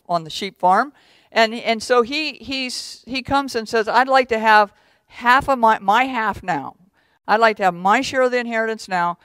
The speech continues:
so I could go off, uh, make a life for myself, not be on, on this farm," you know, and so, um,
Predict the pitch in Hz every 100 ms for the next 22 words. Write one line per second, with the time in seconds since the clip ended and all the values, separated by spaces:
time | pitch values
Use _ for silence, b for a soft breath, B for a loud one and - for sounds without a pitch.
0 | b b - 202 254 226 170 208 269 226
1 | 226 226 220 _ _ _ _ - 156 151
2 | 202 262 254 240 240 240 220 214 214 208
3 | 196 196 185 _ _ _ 165 196 233 247
4 | 226 226 208 208 - 196 208 202 - 180
5 | 185 185 185 160 _ _ _ - 202 180
6 | 175 170 165 - 190 185 - 208 190 185
7 | 185 - 185 170 156 147 139